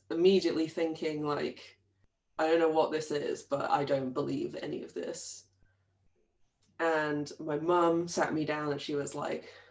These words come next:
"Look, the lightning process people, they guarantee it works.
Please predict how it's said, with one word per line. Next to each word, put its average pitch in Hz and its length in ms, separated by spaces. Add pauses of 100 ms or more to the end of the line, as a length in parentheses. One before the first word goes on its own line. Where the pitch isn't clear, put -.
(260)
"Look, - 300
the 143 360 (420)
lightning 160 320
process 156 320
people, 139 720 (400)
they 143 140
guarantee 151 560
it 139 80
works. 147 720